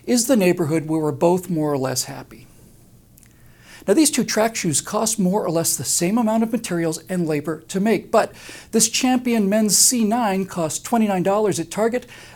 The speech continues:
The Nike Lab Air Zoom lists for two hundred and fifty dollars. Now, the person who sets the price of both pairs of these shoes is you.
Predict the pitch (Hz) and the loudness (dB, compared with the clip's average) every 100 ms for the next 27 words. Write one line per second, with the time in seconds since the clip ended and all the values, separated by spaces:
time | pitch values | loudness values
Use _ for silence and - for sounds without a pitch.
0 | - 165 208 240 240 214 214 196 - 262 | -2 2 2 2 2 4 4 2 2 4
1 | 285 175 175 175 180 - - 151 - - | 4 4 4 4 2 0 -2 -6 -6 -2
2 | 277 185 208 180 170 131 339 339 180 131 | 0 2 0 0 -4 -2 0 0 2 2
3 | 117 127 - - - _ - 175 - - | 0 -8 -12 -14 -20 _ 0 0 -2 -8
4 | - - 320 277 165 151 190 - 202 - | -8 0 2 2 0 -2 0 2 2 0
5 | - - - 220 226 - 202 - 247 320 | -2 -4 2 2 2 -2 -4 2 4 4
6 | 330 - 175 170 143 165 175 - 165 165 | 2 0 0 2 0 -2 -2 -2 0 0
7 | 165 - 170 156 - - 175 226 143 | -2 0 0 0 -4 -4 0 2 2